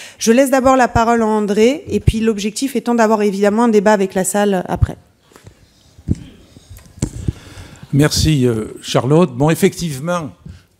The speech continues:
Speaker 2: euh, je viens de, pas de découvrir, si, mais de découvrir le livre imprimé, puisque je l'ai entre les mains depuis une demi-heure, il sort de, il sort de l'imprimerie. Euh, c-,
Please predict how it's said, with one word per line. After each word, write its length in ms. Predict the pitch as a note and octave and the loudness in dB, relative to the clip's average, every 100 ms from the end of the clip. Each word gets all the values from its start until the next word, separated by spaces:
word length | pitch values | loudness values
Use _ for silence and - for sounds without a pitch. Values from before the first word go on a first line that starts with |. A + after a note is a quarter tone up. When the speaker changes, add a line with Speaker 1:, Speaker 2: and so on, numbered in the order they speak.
| _ - | _ -18
Speaker 2:
euh, 160 | B2+ B2 | -14 -12
je 160 | G#2 | -12
viens 240 | A#2 D3+ D3 | -4 0 2
de, 440 | B2 A#2 G#2+ G2 F2 - _ - | 4 4 4 0 -4 -12 _ -4
pas 80 | C3 | -4
de 100 | G#2+ | -2
découvrir, 680 | C3 - C#3 A2 F3+ E3+ - | -6 -2 -2 0 0 0 -2
si, 100 | B2 | -2
mais 60 | |
de 100 | A2+ | 0
découvrir 500 | C3+ C#3 D3 B2 D#3 | 0 0 0 0 0
le 100 | B2+ | 0
livre 260 | B2+ B2+ B2 | 0 0 0
imprimé, 540 | A#2+ - B2+ E3+ E3+ - - - - - | -2 -4 -2 -4 -6 -12 -20 -20 -20 -10
puisque 300 | B2+ A2+ - | -8 -4 -2
je 140 | G#2+ | 0
l'ai 100 | C3 | 2
entre 240 | C#3+ B2 B2 | 0 0 -2
les 140 | B2 | -2
mains 200 | C#3 D#3+ | -2 -4
depuis 300 | C3 A#2 C3+ | -6 -6 -4
une 140 | C3+ A#2+ | -2 0
demi-heure, 540 | A#2+ A#2 B2 D#3 D#3 | -2 -2 0 0 0
il 80 | A#2+ | 0
sort 240 | - C3+ | -2 -2
de, 200 | C3+ A#2 C3 | -4 -8 -8
il 80 | B2 | -8
sort 220 | - C3+ | -6 -4
de 60 | B2 | -4
l'imprimerie. 600 | A#2 - A2 B2 E3+ - - - - - - - | -4 -2 0 2 0 -2 -10 -20 -18 -18 -10 0
Euh, 260 | B2 B2 - - | 2 2 0 -6
c-, 240 | - - | -4 -4